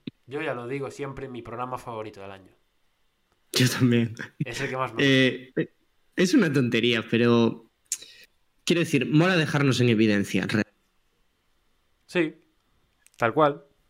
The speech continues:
Speaker 1: Eh, estaremos haciendo aquí las, las predicciones.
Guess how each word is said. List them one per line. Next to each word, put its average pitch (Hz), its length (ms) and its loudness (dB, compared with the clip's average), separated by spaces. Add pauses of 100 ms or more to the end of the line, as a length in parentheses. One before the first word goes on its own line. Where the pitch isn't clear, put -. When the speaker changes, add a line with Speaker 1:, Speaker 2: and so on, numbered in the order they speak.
(2000)
Speaker 1:
Eh, 107 380 -10
estaremos 117 420 -16
haciendo 123 300 -14
aquí 120 160 -14
las, 117 340 -12
las 117 200 -14
predicciones. 139 920 -10